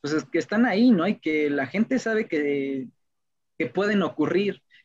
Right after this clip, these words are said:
y que aún así, eh, pues, cada año salen jugadores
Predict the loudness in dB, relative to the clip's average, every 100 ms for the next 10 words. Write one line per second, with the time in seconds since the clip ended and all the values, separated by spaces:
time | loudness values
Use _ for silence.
0 | -14 -4 0 2 2 0 -2 -4 -4 -4
1 | -6 -4 -2 -2 -4 -8 -12 -14 _ _
2 | _ -8 -8 -8 -18 _ _ _ _ _
3 | -4 -2 0 0 0 -2 -2 0 0 -2
4 | 0 2 2 2 -2 -6